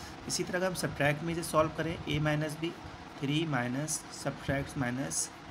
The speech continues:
we get three minus minus plus five, three plus five eight, एट भी हमारा क्या है, एक इंटीजर है।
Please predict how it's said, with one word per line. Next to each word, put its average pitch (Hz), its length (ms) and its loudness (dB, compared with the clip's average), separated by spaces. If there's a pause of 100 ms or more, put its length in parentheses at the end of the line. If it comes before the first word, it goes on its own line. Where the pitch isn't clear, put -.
(460)
we 151 180 6
get 143 180 4 (160)
three 156 200 2 (100)
minus 131 260 2
minus 147 340 0
plus - 580 -2 (100)
five, 110 160 -2 (640)
three 156 160 6
plus 151 260 -2
five 160 260 2 (160)
eight, - 400 -4
एट 147 180 4
भी 156 140 4
हमारा 147 280 4
क्या 151 160 0
है, 165 100 2
एक 196 80 0 (120)
इंटीजर 131 460 -2
है। 110 120 -4